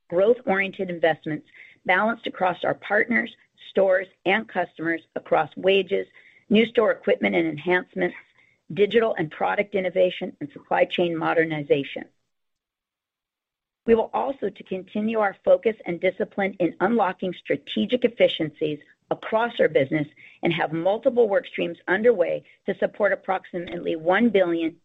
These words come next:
in incremental leverage opportunity. These efficiencies, coupled with sales leverage and strategic pricing, support our continued investment in our business even as we expand margin and grow earnings over the long term.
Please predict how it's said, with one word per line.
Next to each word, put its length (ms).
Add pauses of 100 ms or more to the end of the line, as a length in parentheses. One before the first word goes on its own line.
(140)
in 100 (160)
incremental 800
leverage 360
opportunity. 760 (1080)
These 220
efficiencies, 760 (280)
coupled 320
with 200
sales 300
leverage 420
and 120
strategic 560
pricing, 480 (360)
support 360
our 80
continued 640
investment 540
in 80
our 100
business 400 (220)
even 280
as 220
we 100
expand 560
margin 480
and 140
grow 320
earnings 400
over 180
the 100
long 300
term. 300